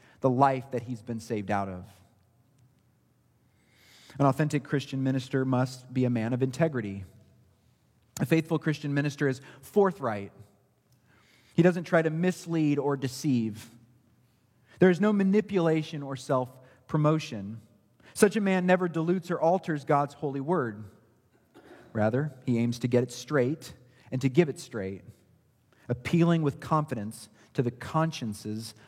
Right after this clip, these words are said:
of men. An authentic Christian minister must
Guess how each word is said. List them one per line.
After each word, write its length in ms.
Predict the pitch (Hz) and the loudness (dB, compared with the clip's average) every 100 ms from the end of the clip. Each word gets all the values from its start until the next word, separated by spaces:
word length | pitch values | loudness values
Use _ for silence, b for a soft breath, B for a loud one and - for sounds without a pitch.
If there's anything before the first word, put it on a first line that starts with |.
| B | B
of 140 | 120 107 | -4 -2
men. 360 | 98 90 92 87 - - - _ _ _ _ _ _ _ b b b b b | -2 -2 -6 -10 -16 -20 -20 _ _ _ _ _ _ _ b b b b b
An 60 | 139 | 2
authentic 400 | 127 147 139 139 | 2 2 -2 -4
Christian 400 | - 135 - 131 | -2 -4 -4 -2
minister 380 | 127 131 127 131 | -2 -2 -2 0
must 320 | 123 123 | 2 0